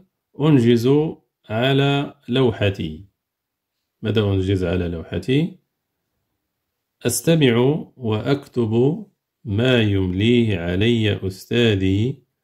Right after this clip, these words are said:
أو أستاذتي من كلمات. إذن ف سوف أستعمل اللوحة لكتابة ما يمليه علي أستاذي أو أستاذتي من كلمات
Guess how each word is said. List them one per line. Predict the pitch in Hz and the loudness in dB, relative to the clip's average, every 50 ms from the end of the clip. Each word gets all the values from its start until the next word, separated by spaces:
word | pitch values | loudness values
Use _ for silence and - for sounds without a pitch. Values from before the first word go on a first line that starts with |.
| _ _ _ _ _ _ 135 | _ _ _ _ _ _ -2
أو | 147 160 156 - 127 | 0 0 0 -2 -4
أستاذتي | 113 - - - 139 135 127 120 110 101 95 92 - 113 123 135 143 | -6 -8 -6 -4 0 2 2 2 4 2 0 -2 -2 -2 0 0 2
من | 139 127 127 139 147 147 147 147 | 2 2 2 2 0 0 -2 -6
كلمات. | - - 131 131 123 113 104 98 98 104 110 104 95 87 80 - 87 80 76 76 - _ _ _ _ _ _ _ _ _ _ - | -6 -4 -2 0 0 0 0 2 2 2 2 2 0 -2 -4 -6 -10 -10 -10 -12 -16 _ _ _ _ _ _ _ _ _ _ -8
إذن | 92 101 117 139 | -4 -2 -2 -2
ف | 135 139 123 123 131 175 190 - _ _ _ _ _ _ _ _ _ _ _ _ _ _ _ | -2 -2 -4 -4 -4 -6 -8 -14 _ _ _ _ _ _ _ _ _ _ _ _ _ _ _
سوف | - - 139 131 120 107 120 | -10 -4 -4 -2 -2 -2 -4
أستعمل | 101 98 95 95 - - - 143 131 117 113 110 107 107 113 123 139 156 180 - _ _ _ _ _ _ _ _ _ _ _ _ _ _ _ _ _ _ _ _ _ _ _ _ _ _ _ _ _ _ _ _ _ _ _ _ _ _ _ _ _ _ _ _ _ _ _ _ | -4 -4 -4 -8 -8 -6 -4 -4 -2 0 0 0 0 0 0 0 -2 -2 -6 -10 _ _ _ _ _ _ _ _ _ _ _ _ _ _ _ _ _ _ _ _ _ _ _ _ _ _ _ _ _ _ _ _ _ _ _ _ _ _ _ _ _ _ _ _ _ _ _ _
اللوحة | 117 113 110 107 120 123 117 110 - 104 101 - 117 127 143 | -4 -2 0 2 4 2 2 2 0 -4 -4 -2 -2 -2 0
لكتابة | 139 127 117 - - 120 104 - 127 127 123 107 104 104 101 - 131 | 0 0 -2 -2 -4 -8 -4 0 2 2 2 2 0 -2 -2 -2 -2
ما | 131 127 117 107 | 0 0 0 0
يمليه | 107 101 95 98 101 117 123 117 107 98 90 | 0 0 0 0 2 2 2 2 2 0 -2
علي | 87 92 104 110 107 104 101 95 | -2 -2 -2 0 0 0 -2 -4
أستاذي | 92 - - 95 95 90 92 104 113 131 170 185 - _ _ _ _ - | -6 -8 -4 -4 -2 -2 0 -2 -2 -2 -2 -6 -10 _ _ _ _ -6
أو | 143 147 147 120 | -4 -4 -2 -4
أستاذتي | 107 - - - 117 104 92 92 87 85 - 117 123 123 | -6 -6 -4 -2 -2 0 0 -2 -4 -4 -4 -2 0 0
من | 117 110 104 104 | 0 0 -2 -2
كلمات | 101 107 104 92 90 90 95 107 113 113 - | -4 -4 -2 -2 -2 -2 -2 -2 -2 -2 -4